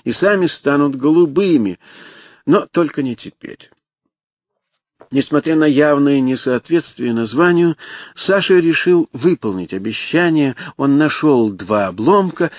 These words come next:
и упрятал их в рюкзак. Поголубеют, если того сильно захочет Таня и он сам. В этом можно не сомневаться.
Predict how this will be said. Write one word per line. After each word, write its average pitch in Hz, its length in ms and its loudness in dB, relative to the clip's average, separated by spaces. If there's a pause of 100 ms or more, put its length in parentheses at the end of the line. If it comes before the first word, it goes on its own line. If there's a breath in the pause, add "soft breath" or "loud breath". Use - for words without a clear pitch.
(140)
и 165 180 -4
упрятал 131 680 -4
их 104 200 -10
в 92 60 -12
рюкзак. 90 800 -14 (480)
Поголубеют, 127 920 -4 (520 soft breath)
если 113 260 -8
того 101 280 -8
сильно 151 500 -4
захочет 104 600 -8 (240)
Таня 165 420 -2 (920 soft breath)
и 113 220 -10
он 127 240 -6
сам. 87 640 -12 (1120)
В 90 180 -8
этом 165 320 -6
можно 101 420 -12
не 104 220 -14
сомневаться. - 1040 -14